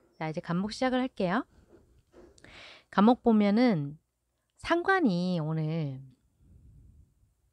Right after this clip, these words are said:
음, 그렇죠. 오늘 상관이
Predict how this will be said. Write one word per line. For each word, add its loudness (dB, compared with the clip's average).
음, -4
그렇죠. -4
오늘 0
상관이 2